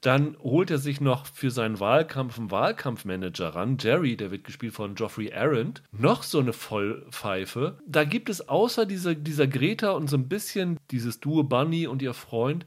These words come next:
kein Ansatzpunkt für mich persönlich, da reinzukommen. Es kann durchaus sein, dass es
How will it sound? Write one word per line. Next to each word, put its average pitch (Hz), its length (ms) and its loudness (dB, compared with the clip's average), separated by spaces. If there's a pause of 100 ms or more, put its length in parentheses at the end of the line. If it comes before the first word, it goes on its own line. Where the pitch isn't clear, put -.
kein 185 440 -2 (100)
Ansatzpunkt 147 920 0
für - 200 -4
mich 165 340 0
persönlich, 143 720 2
da 104 120 2
reinzukommen. 113 800 0 (200)
Es 143 260 -4
kann 156 280 2
durchaus 165 520 -2
sein, 156 260 2
dass 143 180 -2
es 139 260 -4